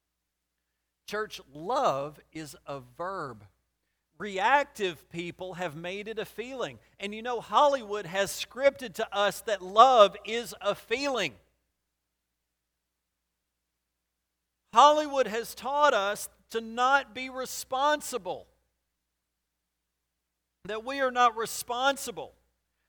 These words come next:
that we are a product of our feelings. But that script that Hollywood has written us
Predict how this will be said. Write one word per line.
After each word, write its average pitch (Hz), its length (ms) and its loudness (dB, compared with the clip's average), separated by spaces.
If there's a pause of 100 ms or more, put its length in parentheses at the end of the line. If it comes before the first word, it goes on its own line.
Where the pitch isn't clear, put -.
that 226 160 -4
we 262 160 -2
are 233 160 8
a 190 100 2
product 247 680 6
of 214 240 0
our 220 160 4
feelings. 240 680 -14 (1700)
But 190 160 -12
that 220 180 -2
script - 580 -6
that 190 100 -8
Hollywood 185 440 -6
has 160 220 -10
written 180 300 -10
us 139 220 -14